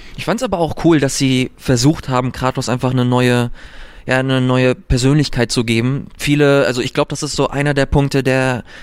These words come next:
bei den Fans am ehesten aufgestoßen ist, dass sie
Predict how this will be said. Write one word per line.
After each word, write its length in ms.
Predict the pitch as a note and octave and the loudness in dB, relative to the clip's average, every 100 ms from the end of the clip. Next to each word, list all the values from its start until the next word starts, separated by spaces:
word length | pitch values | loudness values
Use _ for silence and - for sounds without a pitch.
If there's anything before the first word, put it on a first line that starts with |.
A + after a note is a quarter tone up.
| - - - | -20 -20 -6
bei 100 | - | -2
den 140 | C3 C3 | 0 0
Fans 320 | B2+ C#3 - | -2 -2 0
am 160 | C3+ C3+ | 0 2
ehesten 640 | C#3 - C#3+ C3 C3 C3 - - - - | 0 0 0 2 0 -2 -8 -16 -18 -4
aufgestoßen 680 | D#3 D#3+ C#3+ C3 A#2+ - B2 | -4 -2 -2 2 0 2 0
ist, 240 | B2+ - | 0 -2
dass 180 | A#2+ - | -4 -2
sie 420 | B2 B2 B2 | 0 2 0